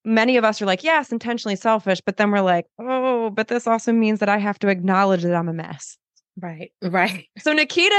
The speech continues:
Speaker 1: and I are, well, if you're listening, we are welcoming you with open arms to join the mess. <laughs>
Speaker 2: Yes.
Speaker 1: Like, "Come, girl, come. We are welcoming you to join the mess," because we are all imperfect. And, uh, anyways,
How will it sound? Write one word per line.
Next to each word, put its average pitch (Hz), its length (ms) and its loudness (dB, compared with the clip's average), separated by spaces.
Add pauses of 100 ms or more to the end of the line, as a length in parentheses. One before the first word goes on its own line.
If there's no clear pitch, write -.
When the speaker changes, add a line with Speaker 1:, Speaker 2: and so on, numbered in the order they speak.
Speaker 1:
and 320 100 2
I 240 280 2
are, 269 140 4
well, 247 200 0
if 254 120 0
you're 359 160 -2
listening, 247 340 -4
we 294 140 -2
are 339 140 0
welcoming 285 600 0
you 202 160 -2
with 214 140 -2
open 233 320 0
arms 190 380 -2 (180)
to 269 140 -4
join 254 400 2
the 240 80 4
mess. 170 420 -2
<laughs> - 80 -10 (920)
Speaker 2:
Yes. 214 580 2
Speaker 1:
Like, 175 100 2
"Come, 330 240 2
girl, 240 420 2 (260)
come. 254 320 4
We 262 120 2
are 285 100 4
welcoming 294 520 2
you 240 140 -2
to 254 120 -4
join 247 260 0
the 233 60 -2
mess," 196 340 -4
because 233 440 -2
we 226 380 -2
are 247 400 2
all 220 300 2
imperfect. 196 840 -6
And, 185 420 2 (220)
uh, 190 260 2
anyways, 175 460 0